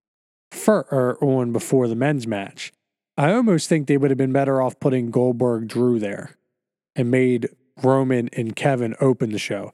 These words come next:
If you would have opened the show with that Kevin Owens Roman Reigns match, the show would have started off hot. That would have gave you all that action they were looking for to get people excited. And then you would have had your cool down match with the women's title match that led you into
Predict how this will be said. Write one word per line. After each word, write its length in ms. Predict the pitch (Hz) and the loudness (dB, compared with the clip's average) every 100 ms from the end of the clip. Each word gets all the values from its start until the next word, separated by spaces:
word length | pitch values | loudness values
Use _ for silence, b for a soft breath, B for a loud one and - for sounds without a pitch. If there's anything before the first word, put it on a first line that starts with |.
| B B B | B B B
If 140 | 127 | 0
you 140 | 135 262 | 4 6
would 80 | 262 | 4
have 100 | 165 | 2
opened 340 | 143 160 202 196 | 2 2 2 2
the 80 | |
show 240 | 190 - 185 | 0 0 0
with 100 | 180 | 0
that 140 | 180 | -2
Kevin 280 | - 180 165 | 0 0 0
Owens 340 | 175 170 165 151 | 0 0 0 0
Roman 360 | 165 165 165 | 0 0 0
Reigns 340 | 160 170 165 156 | 0 0 -2 0
match, 320 | 175 170 - _ B B B B | 0 -2 -6 _ B B B B
the 100 | - | -2
show 280 | 120 - 190 | 0 2 2
would 140 | 185 147 | 2 0
have 80 | 135 | 0
started 340 | 160 143 127 | 0 2 2
off 180 | 113 104 | -2 -4
hot. 440 | - 135 156 175 - _ _ _ | -4 -2 0 -2 -8 _ _ _
That 100 | 131 | 0
would 100 | 143 | 2
have 60 | 135 | 2
gave 160 | 143 | 2
you 100 | 131 | 4
all 120 | 135 143 | 4 2
that 120 | 131 | 2
action 380 | 131 147 - 165 | 0 -2 -2 0
they 100 | 160 | 2
were 140 | 160 | 2
looking 260 | 160 175 165 | 0 0 -2
for 300 | - 170 160 | 0 2 0
to 120 | - | -2
get 140 | 180 | -2
people 300 | - 135 123 | -2 -2 -2
excited. 500 | 107 - 135 165 180 - B B B | -4 -2 0 0 -2 -4 B B B
And 120 | 147 | 0
then 100 | 135 | 2
you 140 | 139 151 | 2 2
would 100 | 165 | 2
have 80 | 151 | 0
had 180 | 175 | 0
your 80 | 165 | -2
cool 220 | - 233 | 0 2
down 220 | 180 131 113 | 2 0 -2
match 440 | 107 - - - _ _ | -6 -8 -14 -14 _ _
with 100 | - 117 | -2 2
the 60 | |
women's 320 | 156 180 131 | 2 2 -2
title 260 | - 120 107 | -2 -4 -2
match 360 | 101 101 - - - _ | -6 -8 -12 -16 -18 _
that 120 | - 123 | -2 0
led 280 | 127 131 120 | 0 0 0
you 120 | 127 | 2
into 640 | 127 117 - 117 107 107 | 0 -2 -2 0 0 -4